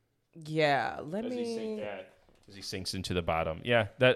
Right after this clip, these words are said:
Speaker 2: I think that's right.
Speaker 1: Right, yeah, this is just semantics, but I'm, I, I, do you like when stories do that?
Speaker 2: Um,
Speaker 1: Yeah, it said, "In his dreams, later he is w-, in the well s-, with the Rainmaker again."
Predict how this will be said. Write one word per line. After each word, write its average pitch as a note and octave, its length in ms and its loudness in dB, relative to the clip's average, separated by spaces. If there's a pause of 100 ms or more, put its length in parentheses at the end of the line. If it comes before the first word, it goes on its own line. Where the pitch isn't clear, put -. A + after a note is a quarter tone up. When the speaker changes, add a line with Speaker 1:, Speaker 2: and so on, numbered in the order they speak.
Speaker 2:
I B2+ 60 4
think C3 160 0
that's A#2+ 200 0
right. G2 300 2
Speaker 1:
Right, E3+ 400 8
yeah, F3+ 240 4
this B3 240 -4
is C4+ 160 -8
just G#3 180 -10
semantics, D#3 400 -2
but D#3 140 0
I'm, D#3 240 2
I, D#3+ 220 4
I, G#3 220 8 (220)
do E3+ 80 -6
you D#4+ 140 4
like E3+ 180 6
when G#3 120 -2
stories A3+ 320 0
do A#3 100 -4
that? A#3 380 2 (760)
Speaker 2:
Um, G2+ 600 -2 (240)
Speaker 1:
Yeah, B3 300 6
it G#3+ 100 -4
said, - 240 -2
"In G3+ 160 0
his B3+ 240 -2
dreams, E3+ 520 0
later D#3+ 360 0
he F#3+ 260 -12
is C#3 240 -6
w-, C3+ 240 -12 (600)
in D#3 240 -2
the G#3 80 -2
well F3+ 580 -4 (1000)
s-, - 160 -20 (320)
with D#3 280 2
the F3 100 6
Rainmaker C#3+ 600 4
again." C3 460 -2